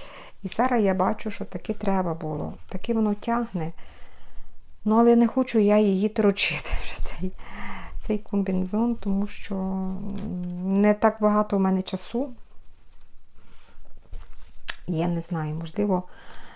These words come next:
е, після прання трішечки я потягну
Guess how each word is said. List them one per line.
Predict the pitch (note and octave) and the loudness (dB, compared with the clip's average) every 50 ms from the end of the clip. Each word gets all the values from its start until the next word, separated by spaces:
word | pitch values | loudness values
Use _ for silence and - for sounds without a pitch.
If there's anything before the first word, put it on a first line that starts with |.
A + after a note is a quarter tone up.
| - - - - F3+ | -14 -16 -12 -8 -6
е, | F3+ F3+ F3 E3+ E3 E3 E3 E3 E3+ E3 E3 | -4 -4 -4 -4 -4 -4 -6 -6 -8 -8 -8
після | - - - - - F3+ | -6 -4 -2 0 0 0
прання | F3+ - - F3+ E3 E3+ F3+ F#3+ G#3 A#3 A#3+ - - - - - - - - - - - | -2 -2 -2 -2 0 0 2 2 2 0 0 0 0 0 2 2 2 0 0 -2 -2 0
трішечки | G3+ G3 - - F#3 - - - F3 | 0 0 0 0 -2 -2 -2 -2 0
я | F3 F3+ F3+ | 0 0 -2
потягну | F3+ - F#3 F3+ - - F#3+ F#3 F3+ D#3+ E3+ F3 F3 | -2 -4 -6 -6 -4 -2 0 0 0 0 -2 -4 -6